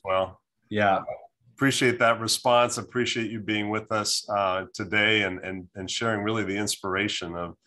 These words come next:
Speaker 1: of Bill Carey and, and his legacy, and, uh, and for all that you and the foundation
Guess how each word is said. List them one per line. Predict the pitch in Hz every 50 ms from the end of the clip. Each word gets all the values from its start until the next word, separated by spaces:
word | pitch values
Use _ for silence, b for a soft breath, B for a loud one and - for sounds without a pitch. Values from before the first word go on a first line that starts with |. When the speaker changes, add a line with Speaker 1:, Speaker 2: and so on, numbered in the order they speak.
| _ _ _ _ _ _ _ _
Speaker 1:
of | - 95 85
Bill | 95 104 98 95
Carey | - - 110 107 104 104 101 95
and, | 92 90 92 90 92
and | 95 92 90
his | 95 95 85 82
legacy, | 92 95 95 95 95 95 90 - - 90 85 87 87 92 - -
and, | 95 90 90 87 85 87 87 90
uh, | 90 87 87 87 82
and | 80 92 92
for | - - 98
all | 98 98 98 98
that | 92 90
you | 78 98 107 107 107 104
and | 101 90
the | 85
foundation | - - 98 95 95 90 92 95 92 - - 98 90